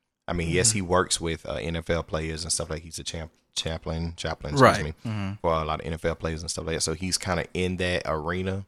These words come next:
Speaker 1: but
Speaker 3: Mm-hmm.
Speaker 1: he's not in a Destiny's Child arena.
Speaker 2: He's
Speaker 3: And
Speaker 2: not in the, you know, he's in that arena, but he's not in that
Speaker 3: Entertainment.
Speaker 2: party, that
Speaker 3: Yeah.
Speaker 2: entertainment and
Speaker 1: Right.
Speaker 3: Yeah.
Speaker 2: all
Speaker 1: Right.
Speaker 2: that stuff.
Speaker 1: Right.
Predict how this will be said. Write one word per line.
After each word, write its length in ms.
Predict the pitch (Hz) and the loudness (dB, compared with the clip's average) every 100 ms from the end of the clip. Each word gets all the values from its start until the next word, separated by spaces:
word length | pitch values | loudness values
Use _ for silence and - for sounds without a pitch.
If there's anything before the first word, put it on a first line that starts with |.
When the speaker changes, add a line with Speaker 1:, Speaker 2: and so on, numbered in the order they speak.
| - _ - | -14 _ -4
Speaker 1:
but 120 | - | -2
Speaker 3:
Mm-hmm. 100 | 101 | 0
Speaker 1:
he's 140 | 90 | 0
not 200 | 85 76 - | 0 -2 -2
in 260 | 78 73 | -4 -4
a 80 | - | -2
Destiny's 340 | 80 - 71 - | -2 -2 0 0
Child 320 | 87 73 - | 2 0 -2
arena. 340 | - - - - - - - | -6 -10 -10 -8 -8 -4 6
Speaker 2:
He's 100 | 180 | 10
Speaker 3:
And 160 | 180 | 10
Speaker 2:
not 260 | 208 165 - | 10 8 8
in 120 | 156 | 6
the, 200 | 147 127 - - _ _ - | 8 8 4 -20 _ _ -2
you 140 | 165 156 | 4 8
know, 100 | 120 | 8
he's 160 | 143 - | 6 4
in 160 | 151 | 4
that 140 | 151 135 | 6 6
arena, 240 | 131 123 | 6 4
but 140 | 113 113 | 4 4
he's 180 | 120 | 4
not 160 | 123 107 | 4 6
in 60 | 123 | 10
that 140 | 123 | 10
Speaker 3:
Entertainment. 340 | 110 - 170 151 | 12 12 12 12
Speaker 2:
party, 260 | 147 135 | 12 12
that 160 | 117 131 | 8 10
Speaker 3:
Yeah. 180 | 117 95 | 10 10
Speaker 2:
entertainment 480 | 92 147 135 117 - | 10 10 10 8 4
and 200 | 113 107 | 2 6
Speaker 1:
Right. 160 | 90 | 6
Speaker 3:
Yeah. 200 | 90 71 90 | 8 4 8
Speaker 2:
all 200 | 123 110 | 8 8
Speaker 1:
Right. 80 | |
Speaker 2:
that 220 | 113 98 - | 6 4 2
stuff. 220 | - | 0
Speaker 1:
Right. 80 | 76 | 0